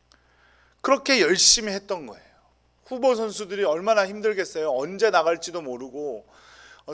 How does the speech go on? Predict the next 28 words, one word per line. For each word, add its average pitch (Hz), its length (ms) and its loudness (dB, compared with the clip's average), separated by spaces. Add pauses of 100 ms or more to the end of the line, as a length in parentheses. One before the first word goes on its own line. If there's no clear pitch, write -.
(160)
감독이 185 480 0
자기 170 280 -2
봐주는지 180 580 -4
안 139 220 2
봐주는지도 170 580 -4
모르겠고, 131 920 -10 (600)
하지만 226 440 2
또 240 160 2
열심히 190 400 0
해야 226 140 -2
할 233 140 4
몫은 190 340 -8
해야 220 240 2
하고, 180 600 -4 (680)
그런데 240 460 8
그 226 220 -4
선수는 233 500 -4
열심히 226 500 -2
했다 226 260 2
이거예요. 127 380 -4
그것, 120 580 -12
그것들을. 104 680 -8 (760)
그랬더니 180 720 0 (520)
지금은 160 400 0
선발 156 440 2
선수로 170 420 -2
나가고 117 440 0
있고, 226 580 -6